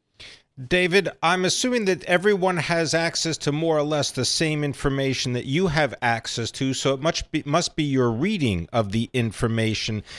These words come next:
that causes you to be bullish and a bit of a contrarian. Maybe you could just give us an example, whether it is Comcast or whether it is Facebook or another stock,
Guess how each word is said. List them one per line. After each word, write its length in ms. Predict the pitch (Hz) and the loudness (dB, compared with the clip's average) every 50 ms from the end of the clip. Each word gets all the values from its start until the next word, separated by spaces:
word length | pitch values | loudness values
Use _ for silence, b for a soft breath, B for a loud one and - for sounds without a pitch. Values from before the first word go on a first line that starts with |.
| B B B | B B B
that 160 | - 117 - | 0 0 0
causes 500 | - - 139 131 127 101 113 110 98 - | 2 2 2 2 2 0 0 -2 -2 0
you 300 | 120 120 120 120 113 113 110 | 0 0 0 0 -4 -8 -10
to 160 | - - 120 | -6 -6 -4
be 160 | 107 98 120 117 | -2 0 -2 0
bullish 500 | 98 90 117 120 120 127 131 - - 139 | 2 4 4 4 4 4 2 0 0 0
and 140 | 123 113 | 0 0
a 40 | 117 | 0
bit 160 | 104 98 120 | 0 2 0
of 80 | 117 101 | 2 2
a 80 | 107 104 | 0 -2
contrarian. 840 | - - 113 110 107 - - - 113 104 104 107 110 123 135 127 B B B B B B - | 0 -2 -2 -2 -2 -2 0 2 2 4 4 2 2 0 -2 -4 B B B B B B 0
Maybe 220 | 165 190 185 202 | 0 2 2 2
you 100 | 196 185 | 0 0
could 180 | - - 170 127 | 0 -2 -2 0
just 300 | - 160 151 - - - | 0 -2 -2 -2 -2 -2
give 140 | 160 156 160 | 0 0 2
us 180 | 165 - - | 0 0 0
an 100 | 143 127 | 0 0
example, 720 | 123 113 107 - - 143 151 160 160 - 135 127 127 127 | 0 -2 -2 0 0 2 2 2 0 2 4 4 4 4
whether 320 | 120 127 127 120 123 123 123 | 4 4 4 6 4 4 4
it 160 | 123 120 110 | 4 4 4
is 260 | 117 110 104 98 - | 4 2 2 0 -2
Comcast 960 | - - - - 156 160 165 147 - - - 156 151 147 147 151 147 - - | -4 -2 0 2 2 2 2 0 0 0 2 2 2 2 2 0 0 0 0
or 80 | 143 120 | 0 0
whether 320 | 117 123 120 117 117 117 | 2 2 2 2 2 0
it 100 | 113 101 | 0 0
is 160 | 107 104 - | 0 -2 -4
Facebook 720 | - - - 147 151 151 143 - - - 147 147 143 - - | -4 -2 -2 0 0 0 0 -2 -2 0 0 0 0 -2 -2
or 200 | 123 120 120 120 | 0 0 0 0
another 300 | 117 135 151 160 160 135 | 0 -2 -2 -2 0 0
stock, 420 | - - - 123 117 117 - - | 0 2 2 2 4 2 0 -4